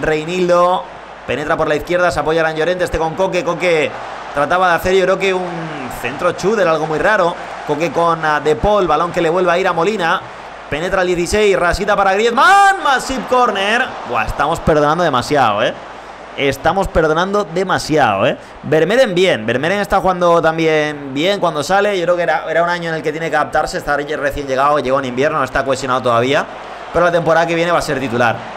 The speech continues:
seguro. Y probablemente Llorente vaya al banco. Y ahí encontremos el suplente para el carril derecho. ¡Coque! Fuera. Pillamos una táctica en la que Coque probablemente siga jugando, pero un poquito más arriba, ver,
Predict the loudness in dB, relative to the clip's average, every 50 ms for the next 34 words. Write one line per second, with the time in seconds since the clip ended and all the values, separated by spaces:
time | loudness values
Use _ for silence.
0 | -14 -14 -12 -6 0 0 2 2 2 2 0 0 0 0 0 0 0 -2 -2 -2
1 | -2 0 0 0 0 0 0 0 2 2 2 2 2 2 0 -2 -2 -6 -8 -8
2 | -8 -14 -16 -16 -16 -16 -16 -16 -16 -16 -10 -4 0 0 2 2 2 2 2 0
3 | 0 -2 -4 -2 0 -2 0 0 -2 -2 -4 -4 -4 -4 -4 -4 -2 -2 0 0
4 | 2 2 2 2 0 0 0 0 0 2 0 0 0 -2 -6 -8 -8 -4 0 2
5 | 2 2 2 2 2 4 2 2 0 -2 -4 -4 -4 -2 0 2 0 0 -2 -6
6 | -10 -12 -12 -10 -10 -12 -12 -12 -12 -12 -12 -12 -12 -12 -12 -8 -6 -2 0 0
7 | 0 0 0 0 2 2 2 0 0 0 0 2 2 0 0 0 0 0 2 4
8 | 4 4 2 2 2 0 2 2 2 2 2 2 2 0 -2 -2 -2 -2 -2 0
9 | -2 -2 0 2 0 0 2 0 -2 -2 -2 -2 0 -2 -2 -2 -2 -2 -2 0
10 | 0 0 0 0 2 2 2 4 2 2 0 -2 -4